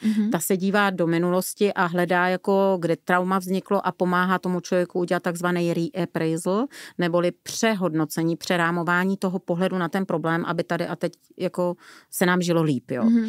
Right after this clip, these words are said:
Speaker 1: mhm.
Speaker 2: Zatímco coaching naopak, ten se dívá na to tady a teď, v kterým je mimochodem promítnutá i minulost, a pomáhá nastavit tomu člověku, jako co vlastně chce, jo?
Speaker 1: Mhm.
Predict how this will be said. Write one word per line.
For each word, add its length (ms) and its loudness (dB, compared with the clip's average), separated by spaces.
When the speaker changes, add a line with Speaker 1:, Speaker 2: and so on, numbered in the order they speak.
Speaker 1:
mhm. 160 -2
Speaker 2:
Zatímco 400 2
coaching 320 0
naopak, 360 2
ten 140 0
se 100 -2
dívá 220 2
na 80 0
to 120 -2
tady 260 0
a 100 0
teď, 360 -4
v 140 -20
kterým 440 4
je 100 4
mimochodem 800 2
promítnutá 640 0
i 120 0
minulost, 640 0
a 180 4
pomáhá 800 2
nastavit 320 -2
tomu 160 -2
člověku, 260 -2
jako 220 0
co 200 -2
vlastně 300 0
chce, 240 -4
jo? 200 0
Speaker 1:
Mhm. 280 4